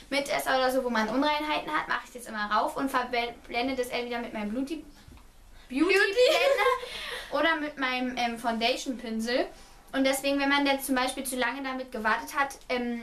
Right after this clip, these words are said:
Speaker 1: ist es halt schon so eingetrocknet, dann hatte man da so Flecken drauf. Also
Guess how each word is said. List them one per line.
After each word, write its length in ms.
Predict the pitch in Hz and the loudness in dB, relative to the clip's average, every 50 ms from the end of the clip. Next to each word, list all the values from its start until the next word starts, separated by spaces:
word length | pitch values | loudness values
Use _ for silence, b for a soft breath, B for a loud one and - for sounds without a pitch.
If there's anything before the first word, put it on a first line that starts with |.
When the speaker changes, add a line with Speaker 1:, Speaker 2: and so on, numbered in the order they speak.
| 233 - - | -10 -12 -4
Speaker 1:
ist 200 | - 262 262 - | -4 -4 -2 -2
es 120 | 285 277 | -4 -2
halt 160 | 277 254 247 247 | 0 -2 -2 -2
schon 100 | 262 233 | -6 -6
so 60 | 247 | -4
eingetrocknet, 600 | - 233 254 277 285 - - 277 262 262 262 254 | -4 -2 -2 -2 -4 -2 -2 -2 -2 -2 -4 -4
dann 120 | 247 240 247 | -4 -2 -2
hatte 200 | 240 240 247 254 | -4 -4 -2 -4
man 160 | 247 240 240 | -4 -2 -2
da 120 | 233 233 | -2 -2
so 100 | 233 247 | -2 -4
Flecken 480 | 233 - - 240 240 240 - 220 214 208 | -6 -6 -2 -2 -2 -2 -2 -6 -6 -4
drauf. 280 | 202 202 202 220 - - | -2 0 0 0 2 2
Also 320 | 226 233 233 233 247 240 | 0 2 4 4 2 2